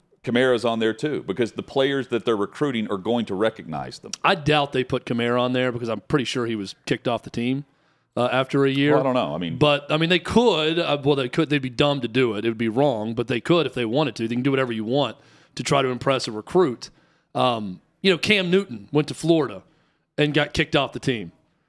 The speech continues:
Speaker 2: No one thinks about Cam Newton, Florida Gators quarterback, 'cause that's where he started. No, they think Cam Newton, Auburn Tiger,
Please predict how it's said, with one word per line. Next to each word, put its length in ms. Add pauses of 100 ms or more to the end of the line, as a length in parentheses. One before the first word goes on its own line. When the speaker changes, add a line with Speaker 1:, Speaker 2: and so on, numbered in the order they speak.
(240)
Speaker 2:
No 120
one 160
thinks 240
about 240
Cam 280
Newton, 280
Florida 420
Gators 380
quarterback, 380
'cause 80
that's 180
where 100
he 60
started. 480
No, 140
they 120
think 200
Cam 240
Newton, 400 (340)
Auburn 340
Tiger, 380